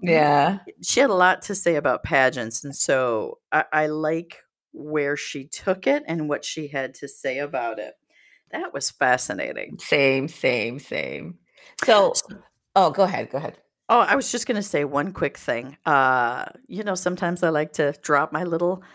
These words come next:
Speaker 2: hints about Ireland around.
Speaker 1: <laughs>
Speaker 2: So where I live, I live in Ireland, if you don't know. Even though I have a strange accent, I live in Ireland. My sincere apologies. And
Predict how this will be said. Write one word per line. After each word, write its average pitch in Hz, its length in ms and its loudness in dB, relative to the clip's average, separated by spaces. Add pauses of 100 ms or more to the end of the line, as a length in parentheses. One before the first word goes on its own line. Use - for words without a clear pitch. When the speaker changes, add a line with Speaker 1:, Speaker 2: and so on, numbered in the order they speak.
(460)
Speaker 2:
hints 226 320 -4
about 233 300 2
Ireland 135 560 2
around. 127 540 2
Speaker 1:
<laughs> - 60 2
Speaker 2:
So 156 400 4
where 185 180 4
I 196 140 6
live, 135 300 2
I 135 120 4
live 147 180 2
in 175 100 0
Ireland, 127 460 0
if 131 160 -6
you 131 80 -4
don't 117 240 -4
know. 131 240 0
Even 202 180 -2
though 214 80 -2
I 185 60 2
have 190 100 -2
a 196 40 0
strange 175 360 -2
accent, 139 400 -2
I 131 80 0
live 131 160 -2
in 151 100 -2
Ireland. 131 520 -6
My 139 180 0
sincere - 480 -4
apologies. 160 600 -6 (520)
And 269 460 2